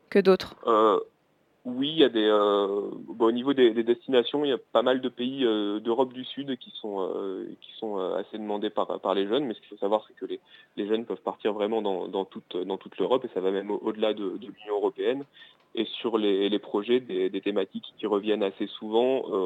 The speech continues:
Speaker 2: on a pas mal de choses qui sont liées à, à l'environnement notamment, euh, pas mal de projets aussi qui sont liés sur, euh, sur l'aide,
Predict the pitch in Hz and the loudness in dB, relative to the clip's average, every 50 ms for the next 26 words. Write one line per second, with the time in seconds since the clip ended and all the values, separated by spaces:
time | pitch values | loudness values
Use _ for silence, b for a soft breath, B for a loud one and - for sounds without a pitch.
0 | 92 95 101 98 95 95 - 101 98 107 101 101 98 98 101 - - 110 107 - | 0 -2 -2 -4 -4 -4 -4 -4 -2 -2 -4 -4 -4 -8 -8 -6 -6 -6 -6 -8
1 | - - - 95 92 98 101 98 95 92 90 87 71 98 104 101 101 98 104 101 | -12 -12 -8 -8 -6 -4 -4 -6 -6 -6 -6 -4 -4 -4 -2 -2 -4 -2 -2 0
2 | 104 104 104 104 107 104 104 101 - - 98 98 107 120 151 151 B B B B | 0 -2 -2 -2 -4 -4 -4 -4 -4 -2 -2 0 0 -2 -2 -4 B B B B
3 | B B B - - 101 95 - - 95 98 104 104 104 107 110 - - - 110 | B B B -10 -6 -6 -4 0 0 0 2 2 0 0 -2 -6 -6 -4 -6 -4
4 | 104 110 113 113 113 110 - - 117 123 - - - - 101 95 98 101 110 113 | -2 0 0 0 0 -2 -6 -12 -14 -14 -16 -16 -10 -6 -6 -4 -2 -4 -4 -4
5 | - - - 101 - 92 90 87 90 90 90 90 - 101 98 - - 101 101 101 | -6 -8 -8 -6 -4 -2 -2 -2 -2 -4 -4 -6 -10 -10 -12 -8 -6 -4 0 0
6 | 104 104 104 | 0 0 0